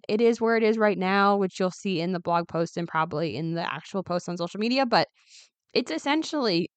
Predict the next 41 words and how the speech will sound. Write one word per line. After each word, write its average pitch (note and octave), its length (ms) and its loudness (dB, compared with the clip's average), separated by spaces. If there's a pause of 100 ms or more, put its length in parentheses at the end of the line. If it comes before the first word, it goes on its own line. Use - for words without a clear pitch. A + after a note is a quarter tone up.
creating A3+ 560 4
stems F#3 500 0
now, C#3+ 440 -4 (400)
um, F3 320 2
which G#3 160 0
is G#3+ 100 -4 (100)
awesome. C3+ 680 4
So D#3 380 2 (120)
granted, A#3+ 500 -4 (200)
I G#3 60 -2
probably A#3 420 6
could B3+ 180 2
have A#3 100 -2
sped A3 260 2
it G#3 100 2
up F#3 240 2 (160)
if G3 200 -2
I F#3+ 120 2
would F#3+ 120 2
have F#3+ 140 -2 (100)
fertilized F#3+ 640 0
a E3 80 -2
little F3 300 0
bit C4+ 200 -2
sooner, E4+ 380 -2 (320)
'cause G3+ 140 -6
I, F#3 260 -2 (220)
I F3+ 80 -2
avoided F3+ 480 0
fertilizing F#3 580 -2
for G#3+ 200 2
a G3+ 40 4
bit, G#3+ 300 -2 (420)
just - 400 -8 (600)
because F3+ 280 -4
I D#3+ 140 0
was F3+ 180 0
more G3+ 160 -2
cautious G3+ 440 0
about G3+ 260 0
it. G#3 160 0